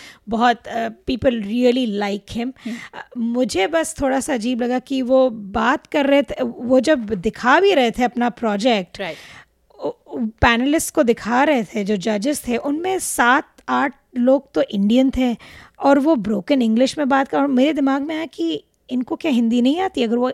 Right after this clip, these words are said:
Speaker 1: अगर हिंदी में प्रेजेंट कर रहा हो, चाहे वो
Speaker 2: राइट।
Speaker 1: न्यूयॉर्क में क्यों ना हो,
Speaker 2: राइट।
Speaker 1: अ,
Speaker 2: यू एन।
Speaker 1: न-, यूनाइटेड नेशंस में है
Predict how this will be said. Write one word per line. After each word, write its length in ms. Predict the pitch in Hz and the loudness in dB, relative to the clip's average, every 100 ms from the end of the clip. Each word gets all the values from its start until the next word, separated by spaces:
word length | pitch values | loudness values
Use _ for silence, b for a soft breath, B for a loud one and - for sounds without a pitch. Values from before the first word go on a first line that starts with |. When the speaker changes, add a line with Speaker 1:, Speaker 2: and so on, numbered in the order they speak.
| - | -4
Speaker 1:
अगर 160 | 226 | -6
हिंदी 360 | 220 220 226 320 | -4 -2 0 0
में 140 | 370 | -2
प्रेजेंट 400 | 349 254 208 285 | -2 -4 -4 -4
कर 200 | 294 240 | -4 -8
रहा 120 | 208 196 | -6 -8
हो, 140 | 214 | -10
चाहे 200 | - 247 | -8 -6
वो 80 | 240 | -4
Speaker 2:
राइट। 120 | 226 | -2
Speaker 1:
न्यूयॉर्क 320 | 220 285 330 349 | 0 2 0 -4
में 120 | 339 | -12
क्यों 180 | - 226 | -8 -10
ना 80 | |
हो, 240 | - - - | -10 -18 -16
Speaker 2:
राइट। 340 | 202 180 147 - | -8 -8 -8 -12
Speaker 1:
अ, 300 | 226 208 202 202 _ | -4 -2 -2 -6 _
Speaker 2:
यू 200 | 196 196 | -10 -6
एन। 260 | 196 185 160 | -4 -6 -8
Speaker 1:
न-, 120 | 233 233 | -6 -4
यूनाइटेड 600 | 220 202 220 220 214 285 | -2 -2 -2 0 -2 0
नेशंस 400 | 254 226 302 269 | 0 -2 -4 -6
में 100 | 269 | -2
है 180 | 233 240 | -2 -4